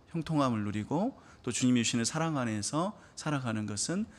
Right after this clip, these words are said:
우리가 드리는 예배의, 예배의 자리들을 잘 지키-,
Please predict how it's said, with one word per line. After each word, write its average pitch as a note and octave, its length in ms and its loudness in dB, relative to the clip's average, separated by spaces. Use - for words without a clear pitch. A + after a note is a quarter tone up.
우리가 G#2+ 500 2
드리는 A#2 420 4
예배의, G#2 520 2
예배의 A2 400 4
자리들을 A2+ 720 0
잘 - 280 -4
지키-, C3+ 540 2